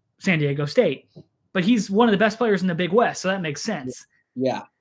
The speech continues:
Speaker 1: But you have these other guys who average two to three points a game on
Speaker 2: Yeah.
Speaker 1: a run-of-the-mill D one team, and they're transferring again to a D one. It's like, what,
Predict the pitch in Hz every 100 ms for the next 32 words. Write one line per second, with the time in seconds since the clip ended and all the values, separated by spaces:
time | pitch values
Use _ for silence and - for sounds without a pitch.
0 | - 190 240 196 247 240 190 185 190 185
1 | 180 - - 208 202 196 196 170 151 185
2 | 208 175 - - - 120 175 160 170 208
3 | 180 165 190 190 160 190 185 185 156 214
4 | 220 185 180 190 - 185 175 190 180 151
5 | 214 202 180 160 185 208 233 196 180 175
6 | 233